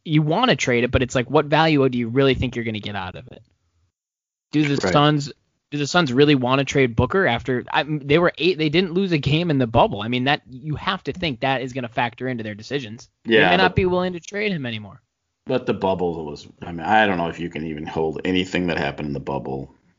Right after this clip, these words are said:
Speaker 2: with a grain of salt. I think you have to hold it with a grain of salt, but I, I, who knows?
Speaker 1: Maybe,
Speaker 2: We weren't even
Speaker 1: but
Speaker 2: there.
Speaker 1: it, it still, you, you, you never know. I mean, like, you can't, I don't think that would, wouldn't at least have some impact on the team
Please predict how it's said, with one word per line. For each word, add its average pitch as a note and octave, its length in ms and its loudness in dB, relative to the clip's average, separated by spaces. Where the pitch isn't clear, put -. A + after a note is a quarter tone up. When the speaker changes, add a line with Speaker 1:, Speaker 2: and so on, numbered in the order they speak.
Speaker 2:
with D#2+ 220 -4
a - 40 -10
grain C#2 260 -8
of C2+ 80 -10
salt. C2+ 420 -10
I - 80 -8
think C#2 160 -8
you B1+ 80 -6
have - 100 -8
to - 60 -14
hold C#2+ 140 -6
it - 40 -6
with - 120 -8
a - 40 -8
grain A#1 240 -8
of - 80 -10
salt, C2+ 320 -10
but - 180 -10
I, A#2 180 2
I, G2 120 -2
who F#2 140 0
knows? G#2 400 -10
Speaker 1:
Maybe, C4+ 160 -10
Speaker 2:
We F3 120 10
weren't E3 140 8
even C3 160 6
Speaker 1:
but D#3+ 100 2
Speaker 2:
there. F3 80 0
Speaker 1:
it, F3 120 -10
it D#3+ 300 -16
still, - 380 -14
you, D#3+ 120 -8
you, F3+ 220 -8
you F#3+ 100 -4
never G3+ 240 0
know. G3+ 160 0
I E3 100 0
mean, F#3 140 -2
like, E3+ 180 -4
you F3+ 80 -6
can't, G#3 360 -4
I E3 100 0
don't F#3 180 -2
think E3 180 -6
that C3 140 0
would, C3 240 0
wouldn't D3+ 280 2
at C3 100 0
least B2+ 160 -2
have A2+ 120 -8
some C#3+ 260 0
impact - 460 -14
on G2+ 60 -16
the G2 40 -18
team G#2 220 -18